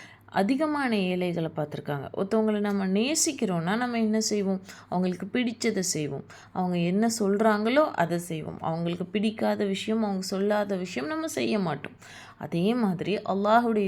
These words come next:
தூதரை நம்ம நேசிக்கிறோம்னு சொன்னா இது மாதிரி பிடிச்சது ரசூல்லா என்ன சொன்னாங்களோ அதை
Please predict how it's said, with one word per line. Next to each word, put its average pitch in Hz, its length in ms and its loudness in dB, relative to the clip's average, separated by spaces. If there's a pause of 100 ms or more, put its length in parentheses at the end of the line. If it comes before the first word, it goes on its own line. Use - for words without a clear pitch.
தூதரை 220 380 0
நம்ம 165 240 -2
நேசிக்கிறோம்னு 151 680 -4
சொன்னா 165 520 -2
இது 226 220 0
மாதிரி 254 380 0 (180)
பிடிச்சது 277 420 0
ரசூல்லா 262 440 0
என்ன 208 220 2 (120)
சொன்னாங்களோ 220 480 0
அதை 254 180 -2